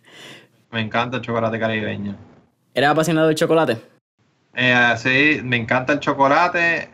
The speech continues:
Speaker 1: me encanta el chocolate que usamos, este, que es de los, de, del Caribe, de Puerto Rico. Me encanta, me encanta el chocolate caribeño de nosotros. <laughs> Muy bueno, o sea, es,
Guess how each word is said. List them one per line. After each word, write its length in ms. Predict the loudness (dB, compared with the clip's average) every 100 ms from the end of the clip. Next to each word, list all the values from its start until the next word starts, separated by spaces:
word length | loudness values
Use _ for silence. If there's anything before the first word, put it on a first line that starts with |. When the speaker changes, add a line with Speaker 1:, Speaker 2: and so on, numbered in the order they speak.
| -8
Speaker 1:
me 120 | -8
encanta 280 | -2 -2 -2
el 60 |
chocolate 340 | -2 0 0 -2
que 60 |
usamos, 600 | -4 0 2 2 0 -6 -10 -20 _ _ _ _ _ _
este, 1300 | -2 -2 -2 -4 -2 0 -2 -2 -2 -4 -4 -8 -12 -6
que 320 | 2 4 4
es 160 | 2 0
de 480 | 2 4 4 4 2
los, 260 | 0 -2 -2
de, 520 | 0 2 0 0 -4 -10 -20 -16 -2
del 200 | 0 2
Caribe, 460 | 2 4 2 2
de 120 | -2
Puerto 300 | -4 -4 -2
Rico. 380 | 0 0 0 -10 -12 -20 -10 -10 -2
Me 80 | -2
encanta, 640 | 0 0 0 2 2 0
me 80 | -2
encanta 280 | -2 -2 -2
el 40 |
chocolate 400 | -4 0 0 2
caribeño 440 | 2 2 2 0 0
de 60 |
nosotros. 460 | 0 0 -2 -2 -4
<laughs> 2000 | -4 -4 -6 -2 -4 -4 -8 -8 -8 -14 -14 -14 -20 -20 -20 _ _ -20 -20 _
Muy 120 | 2
bueno, 260 | 4 4 0
o 40 | 0
sea, 140 | 0
es, 120 | 0